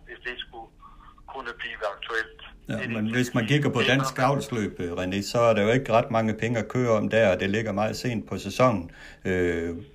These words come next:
Speaker 2: det koncept kunne vel godt trænge til at blive pusset lidt af?
Speaker 1: Ja, det, det giver der ret i. Midt på sæsonen, det ligger i november måned, hvad dit Breeders' Crown, som du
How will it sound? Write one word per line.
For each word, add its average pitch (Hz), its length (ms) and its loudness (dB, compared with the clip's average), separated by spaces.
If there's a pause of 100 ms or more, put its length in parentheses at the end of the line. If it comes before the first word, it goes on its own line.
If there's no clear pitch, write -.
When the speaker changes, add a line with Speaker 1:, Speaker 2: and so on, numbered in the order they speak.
(360)
Speaker 2:
det 127 200 2
koncept 123 360 0
kunne 101 200 -2
vel 95 80 -2
godt 110 220 4
trænge 92 180 -2
til - 100 -4
at 98 100 0
blive 90 260 -6
pusset - 300 -8
lidt 101 260 -4
af? - 40 -8 (1600)
Speaker 1:
Ja, 160 80 2 (420)
det, 185 100 -14 (220)
det 175 160 -16
giver - 120 -8
der 110 120 -6 (100)
ret 135 160 -10
i. 131 60 -18 (480)
Midt 147 180 -10
på 135 60 -10 (100)
sæsonen, 135 380 -6
det 123 140 -8
ligger 151 160 -4
i 120 120 -6
november 147 320 -4 (120)
måned, 135 260 -8
hvad 117 160 -6
dit 110 140 -18 (140)
Breeders' 113 340 -12
Crown, - 340 -2
som 117 160 -12
du 113 40 -18